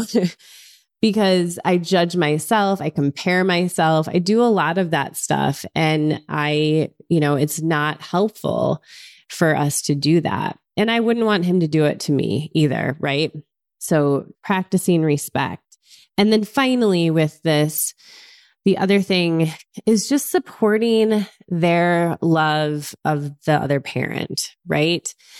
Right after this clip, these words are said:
They're gonna be less anxious about transitions if they know they have our support no matter what. They should feel free to be excited and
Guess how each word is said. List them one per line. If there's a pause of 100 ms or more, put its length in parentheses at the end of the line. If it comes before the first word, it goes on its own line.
(160)
They're
gonna
be
less
anxious
about
transitions
if
they
know
they
have
our
support (100)
no
matter
what. (360)
They
should
feel
free
to
be
excited
and